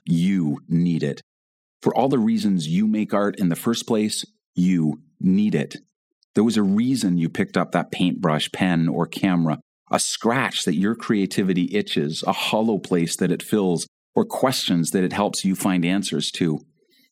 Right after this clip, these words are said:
And not a bit of it has to do with anyone else or the label that you put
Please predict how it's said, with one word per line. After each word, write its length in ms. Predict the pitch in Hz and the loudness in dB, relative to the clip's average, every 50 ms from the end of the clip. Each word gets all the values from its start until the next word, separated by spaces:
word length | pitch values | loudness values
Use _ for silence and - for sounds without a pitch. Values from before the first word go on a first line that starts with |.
| _ _ - | _ _ -2
And 200 | 98 95 98 101 | 0 0 2 0
not 200 | 104 104 107 104 | 0 0 0 0
a 40 | |
bit 260 | 92 85 80 110 104 107 | 0 0 0 0 0 0
of 120 | 92 78 | 0 0
it 160 | 80 - - - - - | 0 -2 -4 -8 -12 -6
has 220 | - 95 92 - | -4 -4 -2 -2
to 80 | - 87 | -2 0
do 140 | 82 98 95 | 0 2 2
with 160 | 90 87 - - | 0 -2 -2 -2
anyone 340 | 90 90 104 117 123 127 131 | 0 0 2 2 2 0 0
else 380 | 104 85 76 73 - - - - _ _ _ - | 0 0 0 -2 -4 -6 -8 -10 _ _ _ 0
or 120 | 95 98 | 0 2
the 120 | 85 95 | 2 2
label 500 | 95 98 104 110 123 123 113 80 71 69 76 | 2 2 2 2 2 2 0 0 0 0 0
that 160 | 92 92 - | 0 0 0
you 100 | 104 95 | 0 0
put 240 | 85 - - 92 | 0 0 -2 -2